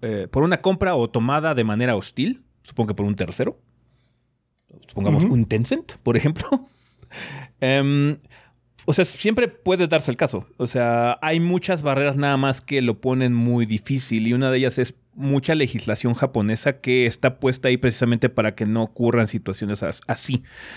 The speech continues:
Speaker 1: De hecho, ha habido muchos rumores al respecto de compras que va, que puede hacer PlayStation a la larga. De hecho, se había rumoreado mucho constantemente con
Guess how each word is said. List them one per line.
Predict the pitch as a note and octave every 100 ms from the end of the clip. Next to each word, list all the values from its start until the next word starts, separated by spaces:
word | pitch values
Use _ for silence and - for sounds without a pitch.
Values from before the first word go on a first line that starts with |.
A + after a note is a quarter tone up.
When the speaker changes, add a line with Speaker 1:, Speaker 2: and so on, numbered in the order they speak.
| - - -
Speaker 1:
De | C3
hecho, | C#3+ - E3 D#3+
ha |
habido | D#3 G3 A3
muchos | D#3 - F#3 C#3+ C3
rumores | A#2 A#2 A2+ B2 C#3+ C3+
al | A#2+ G#2+
respecto | A2 G#2+ - B2+ B2+ - C3+ B2+
de | C3 B2 A2 G#2+ G2+
compras | B2+ C3 C#3+ C3+ -
que | A#2+
va, | A2+ B2+ B2 B2 A#2+ -
que | A#2
puede | C3+ C3+
hacer | - B2+
PlayStation | C3 B2+ - B2 - C3 C3
a | A2
la | G2+
larga. | G#2 B2+ D3 D3
De |
hecho, | A2+ B2+
se | - A#2
había | G#2+ B2+
rumoreado | D3 D3+ B2+ C3
mucho | A#2+ B2 C3 C3+ C3 A#2
constantemente | G#2 - A#2 A#2+ A#2 A2+ B2+
con | G#2 G2 F#2+